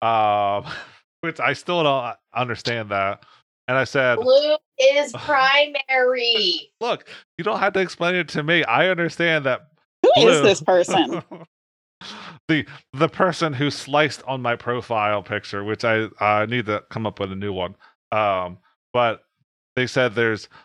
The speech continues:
Speaker 1: because it's only man-made, it's not a real color. There's no fruit that is blue.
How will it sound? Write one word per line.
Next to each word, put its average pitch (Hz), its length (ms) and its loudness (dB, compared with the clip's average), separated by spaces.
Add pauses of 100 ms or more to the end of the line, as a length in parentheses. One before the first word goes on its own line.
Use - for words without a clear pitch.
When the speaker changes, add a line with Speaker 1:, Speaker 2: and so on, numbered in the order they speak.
(240)
Speaker 1:
because 127 480 0
it's 131 180 -6 (140)
only 180 260 -2
man-made, 135 720 2
it's - 240 -14
not 120 240 0
a 120 40 -2
real 113 200 -2
color. 101 560 0 (300)
There's 117 240 -4
no 143 340 2
fruit 160 640 -2 (540)
that 127 220 2
is 120 140 -4
blue. 107 680 -2